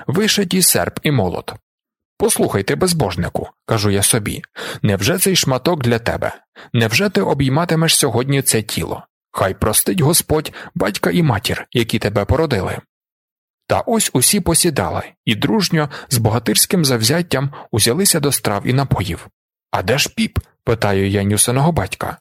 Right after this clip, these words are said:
Він сидів біля мене і вже упрів від ситої їжі. «Де ж піп? Хто нас благословить?» «Немає попа», — відповідає він і знову обслинює мене. «Немає попа. Релігія — опій для народу». Сказавши це,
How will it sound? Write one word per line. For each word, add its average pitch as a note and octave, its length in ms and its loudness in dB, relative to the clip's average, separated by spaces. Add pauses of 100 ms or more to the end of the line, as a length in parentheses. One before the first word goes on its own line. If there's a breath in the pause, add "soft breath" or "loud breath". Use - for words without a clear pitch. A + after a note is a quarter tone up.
(460 loud breath)
Він G#3+ 200 0
сидів E3 340 2
біля D#3+ 260 2
мене F#2+ 340 -2 (180)
і - 80 -4
вже F#3+ 220 2
упрів C#3 460 0
від A2 120 0
ситої A#2 460 2
їжі. - 380 -4 (600 loud breath)
«Де G3 200 0
ж - 120 2
піп? - 380 0
Хто - 260 0
нас F3 180 2
благословить?» B2 760 0 (340)
«Немає D3+ 460 2
попа», — - 500 -2 (200)
відповідає A#2 680 2
він G2+ 240 -2 (240 soft breath)
і A3 100 0
знову G3 320 2
обслинює A2 640 2
мене. A2 360 -2 (400)
«Немає F#3 460 0
попа. - 460 -2 (240)
Релігія — F3+ 640 2 (240 loud breath)
опій E3+ 340 2
для A#2+ 160 2
народу». G#2+ 440 -2 (680)
Сказавши G#2 560 0
це, - 260 0